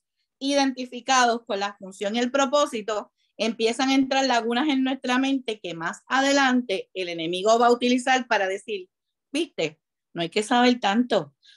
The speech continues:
¿Para qué te sirve todo eso si a la hora de la verdad no eres feliz? No te puedes sentar a la mesa a compartir con tu familia porque es un día o es el otro". ¿Realmente tú te vas a asimilar por sentarte a la mesa a comer con alguien?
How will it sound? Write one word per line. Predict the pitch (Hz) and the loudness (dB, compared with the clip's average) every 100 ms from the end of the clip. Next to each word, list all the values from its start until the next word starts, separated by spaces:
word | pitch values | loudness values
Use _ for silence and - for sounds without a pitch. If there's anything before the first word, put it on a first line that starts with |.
| - | -2
¿Para | 196 190 | 0 0
qué | 175 | -4
te | 170 247 | -10 -10
sirve | 240 226 226 | -8 -8 -6
todo | 226 226 | -2 -2
eso | 214 233 240 | -2 -2 -4
si | 208 | -2
a | 175 | -2
la | 160 | -2
hora | 160 190 | -2 0
de | |
la | 226 226 | 2 2
verdad | 226 220 226 | 0 -2 -4
no | 220 | -4
eres | 214 - | -8 -8
feliz? | 220 202 | -8 -4
No | 254 185 | -4 -6
te | 180 | -8
puedes | 196 202 | -8 -6
sentar | 233 220 214 226 226 _ - - | -6 -6 -2 -2 -4 _ -18 -4
a | 220 | 0
la | 220 | 0
mesa | 214 226 226 | 0 -4 -4
a | |
compartir | 233 220 220 214 214 | -4 -6 -6 -6 -8
con | 226 | -6
tu | 226 240 | -6 -2
familia | 247 214 202 233 220 170 _ _ | 0 0 0 0 0 -2 _ _
porque | - 220 208 | -2 -2 0
es | 208 | 0
un | 247 233 | 0 0
día | 214 233 220 | 0 0 0
o | 202 | -2
es | 269 | -4
el | 254 214 | -4 -4
otro". | 269 247 151 - _ _ _ | -4 -6 -12 -16 _ _ _
¿Realmente | - 226 240 320 415 392 403 403 | -4 0 2 2 0 -4 -4 -8
tú | 370 | -6
te | 381 | -4
vas | 320 359 | -2 -2
a | 339 | -4
asimilar | 339 294 277 285 - | -6 -6 -2 -4 -4
por | 294 | -10
sentarte | 285 269 254 247 254 | -10 -10 -10 -6 -2
a | |
la | 247 | 0
mesa | 240 247 240 | 0 -2 -2
a | |
comer | 233 233 226 | -2 -2 -2
con | 220 240 | -2 -2
alguien? | 190 170 143 139 | -2 -4 -6 -10